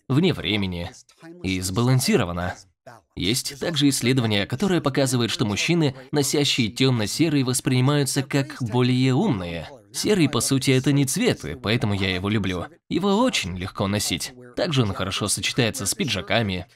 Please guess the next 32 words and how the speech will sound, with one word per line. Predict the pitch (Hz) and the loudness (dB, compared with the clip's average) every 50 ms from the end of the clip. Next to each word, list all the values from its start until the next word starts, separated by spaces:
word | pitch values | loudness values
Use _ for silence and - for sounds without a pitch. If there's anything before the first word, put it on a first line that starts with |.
| 175 175 | -14 -8
Серые | - - 226 214 196 190 185 | -2 0 2 4 4 4 4
рубашки | 175 185 156 190 190 180 - - 196 165 | 4 2 2 2 0 0 0 0 0 0
тоже | 131 - 254 277 190 117 107 | 0 2 2 2 2 2 0
можно, | 90 98 151 165 135 143 147 139 139 | 0 0 0 2 2 2 2 2 0
но | 156 170 180 190 185 185 175 | 0 -2 -2 -2 -2 0 -2
я | 170 165 147 135 196 180 160 | -2 -2 -2 0 0 2 4
бы | 151 156 | 4 4
не | 156 147 | 4 2
советовал. | 135 - 156 110 95 85 - 90 90 92 90 87 - 113 - | 2 2 2 2 0 -2 -4 -4 -2 -2 -4 -4 -8 -10 -6
А | - 82 110 175 214 | -2 0 2 2 2
серая | 196 - 143 170 202 202 175 143 117 | 2 0 0 2 4 4 4 4 4
обувь — | 104 113 135 151 180 170 - - | 4 2 0 0 -2 -4 -4 -4
это | 165 202 - 240 240 233 | -4 -4 -2 -2 -2 0
смело, | - 156 151 156 151 147 143 143 143 135 | 2 2 2 4 4 4 2 2 0 -2
привлекает | - - 175 175 196 - 269 220 156 - - | -4 -4 -2 -2 0 2 2 2 2 0 -6
внимание, | 82 73 95 110 127 123 110 104 98 90 - - - | -8 -4 0 0 2 2 2 0 -2 -2 -6 -8 -6
и | - - | -4 -2
ее | 92 98 107 180 | 0 0 0 2
легко | 196 180 143 - - - 220 214 | 2 0 0 -2 -2 -2 0 0
сочетать | - 143 - 117 - - 127 120 - - 139 | 0 0 0 -2 0 0 0 0 0 -2 -4
с | 131 120 123 | -4 -2 0
другими | 120 147 175 185 240 147 98 90 | 0 0 2 2 2 0 0 -2
вещами. | 85 92 98 - - 98 87 87 90 87 87 247 240 - - - | -4 -2 -2 0 0 0 -2 -2 -4 -6 -6 -8 -14 -14 -8 -4
По | - 92 | -2 -2
исследованиям, | 95 - - 196 185 156 143 143 135 131 120 117 | 0 0 2 2 2 4 4 4 4 4 2 2
темно-серый | 113 - 156 147 135 123 - 143 143 139 131 127 | 0 0 2 2 2 0 2 2 2 2 2 0
составляет | - 131 - 151 131 135 135 135 135 147 | -2 -2 0 2 2 2 2 2 0 0
около | 139 156 156 151 | 0 2 2 2
пятнадцати | - 190 - 240 247 - - - - 82 | 0 0 0 2 2 2 2 -2 -6 -6
процентов | - 76 - - - 110 107 104 101 - - | -6 -6 -4 -2 -2 -2 -2 -4 -6 -6 -4
мужского | 104 95 - - - 104 104 | -4 -4 -2 -2 0 0 0
гардероба. | 101 110 113 107 110 110 90 90 82 82 80 82 - | 0 0 0 0 0 0 0 -2 -2 -2 -4 -4 -6